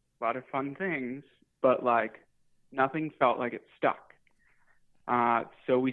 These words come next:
started looking at opportunities to do our own stuff. And in twenty fourteen, we took basically everything we had left in the war chest for One Mighty Roar, and we moved our twenty employees over to start something called Robin,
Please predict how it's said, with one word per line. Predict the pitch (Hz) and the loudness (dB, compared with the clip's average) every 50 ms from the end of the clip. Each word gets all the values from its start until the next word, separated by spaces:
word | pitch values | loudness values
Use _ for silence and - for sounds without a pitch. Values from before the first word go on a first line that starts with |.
| - | -2
started | - 135 123 123 127 131 127 123 _ _ _ _ _ - _ _ _ - | 0 2 2 2 2 -2 -6 -10 _ _ _ _ _ -20 _ _ _ -4
looking | 127 123 - 123 117 117 117 113 - - | -4 -2 0 -2 -2 -2 -4 -6 -6 0
at | - 123 117 107 - - | 2 2 2 2 4 2
opportunities | 123 123 - 123 - - 120 120 120 120 120 120 123 _ - | 2 2 0 -4 -6 -4 -4 -2 -2 -4 -4 -6 -10 _ -6
to | 127 123 | -6 -4
do | 123 - 117 120 117 117 113 110 - - - - - - - _ - | 0 2 6 6 6 6 4 0 -2 -4 -12 -20 -20 -20 -12 _ 2
our | 113 120 123 | 4 6 6
own | 127 127 139 139 - - | 6 4 2 0 0 2
stuff. | - 139 - - - - - _ _ _ _ - | 2 2 2 2 -4 -14 -20 _ _ _ _ 2
And | 135 131 | 4 4
in | 127 120 | 4 4
twenty | - - 127 123 127 | 4 2 2 2 2
fourteen, | 127 123 120 117 - - 160 202 240 269 277 - - - | 4 4 2 2 2 2 2 2 2 0 -4 -6 -8 -2
we | 131 127 127 | 0 0 0
took | 127 - - 123 120 - - - - _ _ _ _ _ _ _ _ _ _ - | 2 2 4 4 4 2 -2 -16 -20 _ _ _ _ _ _ _ _ _ _ 0
basically | - 127 120 - - 131 - 139 135 | 2 2 2 2 0 -2 2 4 6
everything | 131 131 139 151 147 143 151 147 | 6 4 4 2 0 2 2 2
we | 143 135 | 4 4
had | 139 135 135 | 4 4 6
left | 139 131 131 131 - 139 | 6 4 4 4 4 4
in | 131 131 | 6 6
the | 127 | 6
war | 123 131 131 135 131 | 4 4 4 4 4
chest | - - 139 131 127 131 - - - | 4 4 4 4 4 0 -6 -8 -2
for | - 131 131 127 127 127 - - - - - - - | 0 2 2 2 0 -2 -4 -10 -18 -20 -16 -8 -4
One | 135 143 143 | -2 0 2
Mighty | 143 143 143 143 | 2 2 2 4
Roar, | 135 127 123 120 131 151 185 220 214 - - | 4 4 6 6 6 4 2 0 -6 -14 -12
and | - 139 135 135 139 139 131 131 135 - - _ _ _ - | -8 -8 -6 -6 -6 -6 -8 -8 -8 -12 -20 _ _ _ -8
we | - 135 | -4 0
moved | 143 147 147 143 135 131 139 | 0 2 0 0 -2 0 2
our | 127 123 123 123 123 - - - | 4 6 6 4 4 0 -4 -4
twenty | 139 139 143 135 135 135 135 - _ _ _ _ _ - | -2 0 0 0 -2 -4 -6 -8 _ _ _ _ _ -2
employees | 123 127 127 127 139 131 131 143 151 160 175 175 - - - | 2 2 2 4 6 6 6 6 6 4 2 0 -2 -2 2
over | - 131 131 135 135 135 | 2 4 4 4 2 2
to | 135 - - 127 | 2 -2 -8 -4
start | - - 131 120 - | 2 4 4 4 4
something | 127 123 131 127 | 4 2 2 2
called | 127 131 131 135 | 2 2 4 6
Robin, | 143 160 175 - 107 - | 6 6 6 4 0 -4